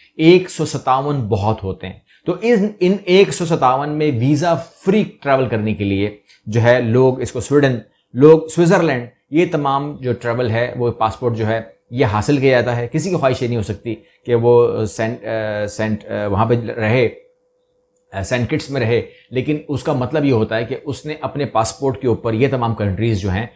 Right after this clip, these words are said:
वो ट्र-, वीज़ा फ्री करनी होती हैं, तो ये नीयत हो सकती है। चलिए आगे बढ़ते हैं, दूसरा नाम, नाम, नाम लेते हैं, इसकी पड़ोसी में ही है, ज़्यादा, ज़्यादा दूर नहीं है, और वो पड़ोसी इनके हैं,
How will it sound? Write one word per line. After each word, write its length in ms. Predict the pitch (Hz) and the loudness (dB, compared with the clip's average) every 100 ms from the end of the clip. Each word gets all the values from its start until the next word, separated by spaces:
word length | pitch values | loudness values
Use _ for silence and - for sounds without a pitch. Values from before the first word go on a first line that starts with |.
| _ - | _ -4
वो 300 | 131 135 - | -2 -2 -6
ट्र-, 180 | 143 135 | -10 -4
वीज़ा 380 | 107 127 135 165 | 2 4 6 4
फ्री 280 | - 160 | 4 4
करनी 300 | 143 113 104 | 6 2 0
होती 280 | 101 87 98 | -2 -4 -8
हैं, 120 | 92 - _ | -12 -16 _
तो 60 | - | -4
ये 160 | 127 147 | 2 2
नीयत 260 | 127 120 | 2 0
हो 60 | 101 | -2
सकती 380 | 90 90 - 92 | -4 -8 -8 -8
है। 200 | 85 _ _ _ - | -8 _ _ _ -4
चलिए 400 | 135 107 95 - | -2 0 -4 -2
आगे 240 | 135 180 | 2 4
बढ़ते 320 | 202 180 175 180 | 4 4 0 -2
हैं, 180 | 180 | -2
दूसरा 260 | 160 156 175 | 0 0 0
नाम, 220 | 170 165 147 | 0 -2 0
नाम, 200 | 135 139 | 0 0
नाम 320 | 139 127 139 | 2 2 4
लेते 240 | 135 - | 0 0
हैं, 240 | 139 139 143 | -2 -2 -4
इसकी 320 | 120 - 143 | -8 -6 -4
पड़ोसी 520 | - 127 127 123 160 | -4 0 0 0 2
में 80 | 160 | 2
ही 60 | 139 | 2
है, 80 | |
ज़्यादा, 220 | 120 120 120 | 0 2 4
ज़्यादा 200 | 123 123 | 4 2
दूर 260 | 123 143 | 2 2
नहीं 200 | 139 151 | 2 0
है, 220 | 117 98 _ _ _ - | 0 -2 _ _ _ -4
और 260 | 117 120 | 0 2
वो 140 | 120 139 | 2 -2
पड़ोसी 440 | 131 123 123 139 | -2 -2 -2 -6
इनके 380 | 143 127 123 131 | -10 -10 -6 -4
हैं, 320 | 117 120 117 | -2 -2 -6